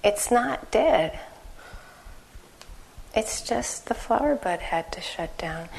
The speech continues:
And if you can allow yourself to do it, you'll allow other people to do it.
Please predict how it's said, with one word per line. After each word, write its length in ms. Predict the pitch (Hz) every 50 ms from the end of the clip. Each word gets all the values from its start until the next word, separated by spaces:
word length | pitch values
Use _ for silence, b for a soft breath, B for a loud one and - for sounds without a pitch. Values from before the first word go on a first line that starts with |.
| B B B B B B
And 160 | 214 214 208
if 180 | 208 208 - -
you 140 | 220 226
can 240 | 226 - - 262 254
allow 420 | 254 247 247 247 247 254 269 285 285
yourself 560 | 285 277 262 254 - - 254 247 247 247 -
to 120 | - - 226
do 240 | - 254 294 330
it, 240 | 302 214 202 202 - -
you'll 260 | 208 208 202 208 214
allow 360 | 208 208 214 214 214 226 226
other 240 | 240 277 302 285 262
people 360 | - - - 202 - - 180
to 140 | 180 - -
do 220 | 180 - - 175 170
it. 240 | 170 170 - -